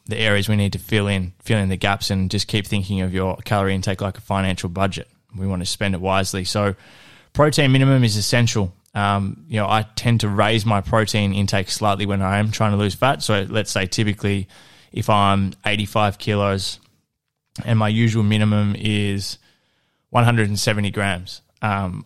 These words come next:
I may, and, and more than likely will push my protein intake a little higher than that. So two, probably two and a half grams of protein per kilo of body weight. Now that's up to you. The minimum protein is enough, but for me, I just find I retain better muscle mass,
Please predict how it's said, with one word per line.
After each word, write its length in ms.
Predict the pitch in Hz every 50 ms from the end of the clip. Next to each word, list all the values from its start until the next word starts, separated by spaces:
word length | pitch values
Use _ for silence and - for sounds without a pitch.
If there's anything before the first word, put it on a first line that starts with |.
| _ _
I 220 | - 117 117 120 120
may, 540 | 117 113 117 113 113 113 110 110 110 113 -
and, 180 | 110 110 107
and 220 | 107 110 110 107 107
more 320 | 110 113 113 113 110 107
than 180 | 101 110 101 101
likely 360 | 104 101 98 95 - 113 101
will 160 | 98 101 98
push 280 | - - - 127 117 -
my 120 | - 101 98
protein 340 | - - 110 101 101 98
intake 280 | 98 101 92 104 95 92
a 60 | 95
little 200 | 95 101 98 92
higher 400 | - - 95 92 95 92 87 90
than 160 | 90 98 95
that. 180 | 95 92 98 -
So 140 | - - 104
two, 540 | 98 - - - 117 110 107 104 104 101 101
probably 220 | - - 117 107 98
two 180 | - - 113
and 100 | 110 101
a 40 | 92
half 300 | 92 101 101 101 95 -
grams 240 | - 107 98 95 95
of 80 | 92 -
protein 400 | - 107 98 - 101 98 95 92
per 180 | 98 98 95
kilo 260 | 98 - 104 98 95
of 120 | 95 95 92
body 180 | - 98 98
weight. 180 | 95 95 98 -
Now 140 | - 101 104
that's 220 | 107 113 107 -
up 120 | 113 98 -
to 120 | - 107
you. 240 | 113 127 139 139 127 - - - - - - - -
The 80 | 113
minimum 400 | 107 110 120 120 117 113 107 104
protein 500 | 95 117 113 110 104 - 104 104 101 98 - -
is 180 | 123 117 104
enough, 460 | 101 101 107 123 156 156 - - -
but 140 | - 104 101
for 120 | - - 104
me, 180 | 107 110 104
I 80 | 104 104
just 140 | 101 101 -
find 260 | - 107 101 98 98
I 40 | 98
retain 360 | 95 92 - - 110 104 95
better 200 | 92 98 98 92
muscle 320 | 90 92 101 - - 101
mass, 380 | 98 95 92 85 98 - -